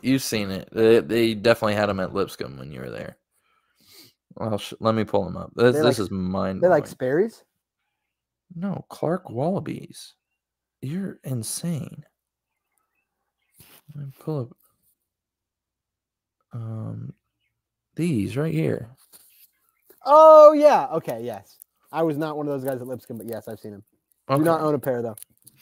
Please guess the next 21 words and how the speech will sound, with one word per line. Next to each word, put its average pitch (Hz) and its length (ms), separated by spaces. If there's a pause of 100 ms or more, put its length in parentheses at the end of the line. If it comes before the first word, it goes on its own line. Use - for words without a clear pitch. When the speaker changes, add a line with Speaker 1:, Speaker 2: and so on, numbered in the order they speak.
(520)
Speaker 1:
Okay, - 280
do, - 260
do 143 160
you 131 80
wear 131 240
cowboy 156 420
boots? 214 240
Like, 160 120
what 165 100
do 226 80
you 202 100
wear? 139 440
Sperry's? 220 640
Is 160 220
that 175 100
what 208 160
you 214 40
said? 226 220 (1800)
Speaker 2:
I - 60
mean, 127 160
I, 117 80